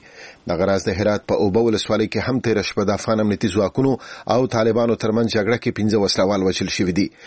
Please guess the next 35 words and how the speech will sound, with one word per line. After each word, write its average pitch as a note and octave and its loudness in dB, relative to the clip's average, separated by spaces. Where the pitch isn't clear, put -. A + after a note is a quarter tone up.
طالبانو A#2+ 2
تر A2+ 0
اوسه A#2 2
د G#2 0
دې C#3 4
جګړو G2 0
په G#2+ 2
اړه A#2+ 2
رسنیو F#2+ 0
ته G#2 -2
څه - -4
نه F2 0
دي D2+ -2
ویلي. E2+ -2
د - 8
غزې D3 0
تراړې D3 2
روغتیايي C#3 2
مقامات C3 0
وایي، C3 4
په B2 -2
تیرو C3+ 2
څلورویشتو B2+ 0
ساعتونو B2+ 0
کې G#2+ 0
څلور C#3 4
فلسطینیان G2+ 0
د - -2
اسرائیلي A#2+ 2
ځواکونو A#2+ 2
په A2 4
ډزو F#2+ 0
کې G2+ 0
وژل F2 -2
شوي. F#2 2